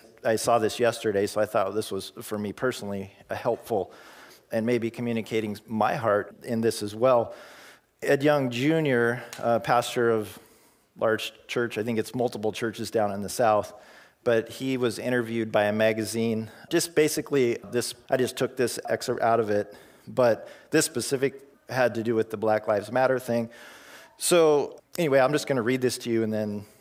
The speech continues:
make a comment, and then we'll move on. It says, "Christian leaders," and this is Ed Young Junior, "is, uh, responding to a question." But he said, "Christian leaders and pastors today are jumping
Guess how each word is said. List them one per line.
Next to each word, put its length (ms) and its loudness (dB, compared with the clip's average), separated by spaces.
make 180 -6
a 60 -8
comment, 340 -2
and 80 -8
then 120 -4
we'll 100 -6
move 180 -4
on. 220 0
It 60 -16
says, 420 2
"Christian 380 0
leaders," 520 4
and 100 0
this 160 2
is 200 -2
Ed 180 4
Young 220 2
Junior, 420 2
"is, 500 -2
uh, 120 2
responding 640 0
to 160 -4
a 40 -4
question." 540 -2
But 120 -2
he 100 -6
said, 260 0
"Christian 320 -4
leaders 480 0
and 140 -2
pastors 480 0
today 300 2
are 100 6
jumping 600 -2